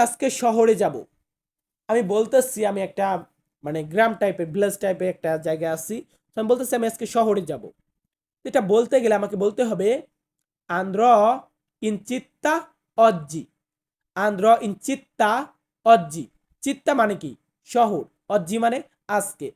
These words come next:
andrò মানে আমি যাব। তো চলুন আবারও ভাঙিয়ে বুঝিয়ে দেই।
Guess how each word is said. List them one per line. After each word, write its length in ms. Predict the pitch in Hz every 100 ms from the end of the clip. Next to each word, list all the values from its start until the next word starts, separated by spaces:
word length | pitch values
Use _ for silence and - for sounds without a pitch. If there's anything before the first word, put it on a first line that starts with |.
| _
andrò 260 | 170 220 233
মানে 180 | 240 277 - _
আমি 200 | 202 214
যাব। 220 | 165 156 - - _ _ _
তো 60 | 247
চলুন 280 | - 277 285
আবারও 280 | 208 220 220
ভাঙিয়ে 320 | 190 196 202
বুঝিয়ে 360 | 175 165 175 156
দেই। 200 | 139